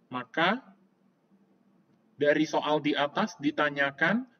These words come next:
hasil kali semua nilai X yang memenuhi adalah X satu kali X dua sama dengan empat kali min delapan sama dengan min tiga puluh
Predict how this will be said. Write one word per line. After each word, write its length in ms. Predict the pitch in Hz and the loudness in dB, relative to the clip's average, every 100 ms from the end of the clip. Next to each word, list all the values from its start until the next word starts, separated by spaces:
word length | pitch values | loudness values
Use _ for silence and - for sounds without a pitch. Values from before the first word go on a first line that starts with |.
| _ | _
hasil 560 | - 160 - 180 175 - | -2 -2 4 4 4 0
kali 400 | 165 160 170 240 | -2 2 2 2
semua 400 | 208 170 170 170 | 0 0 0 0
nilai 400 | 165 160 147 143 | 0 2 2 2
X 400 | 151 214 - - | 0 0 -8 -6
yang 240 | 165 156 | -4 -2
memenuhi 720 | 156 151 147 147 135 - 202 - | -2 -2 -4 -4 -6 0 0 2
adalah 560 | 143 135 131 151 214 - _ _ _ _ _ _ _ _ _ - | 0 0 0 2 0 -2 _ _ _ _ _ _ _ _ _ -2
X 400 | 143 143 - 147 | -2 -2 -6 -2
satu 560 | 135 131 - 180 254 | -2 -2 2 2 2
kali 480 | - 156 143 147 143 | 0 0 0 -2 -2
X 320 | 139 - - | -4 -6 -12
dua 560 | 135 139 131 131 170 214 | -2 2 2 2 2 -2
sama 400 | - 139 135 135 | -4 -4 -2 -2
dengan 560 | 127 127 139 175 208 | -2 -2 0 2 0
empat 640 | - 131 131 139 180 202 - | -2 -6 -4 -2 -2 -2 -4
kali 320 | 135 139 160 | -4 0 0
min 400 | 170 143 160 143 | 0 -2 -4 -4
delapan 640 | 135 139 139 - 139 120 | 0 0 0 0 0 0
sama 400 | 107 123 117 120 | -6 -6 -4 -4
dengan 480 | 113 117 131 165 180 | -4 -4 -2 0 0
min 320 | 151 147 151 | -2 -2 -2
tiga 400 | - 135 123 131 | -6 -8 -2 -2
puluh 320 | - 123 123 | -2 -4 -4